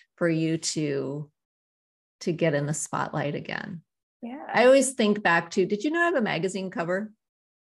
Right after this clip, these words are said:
Speaker 2: No. Can I see it?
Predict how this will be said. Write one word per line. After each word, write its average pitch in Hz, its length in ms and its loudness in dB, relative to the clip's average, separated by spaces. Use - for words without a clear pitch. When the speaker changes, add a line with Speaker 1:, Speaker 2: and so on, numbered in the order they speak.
Speaker 2:
No. 208 440 -6
Can 196 100 -12
I 170 80 -12
see - 160 -18
it? 240 160 -14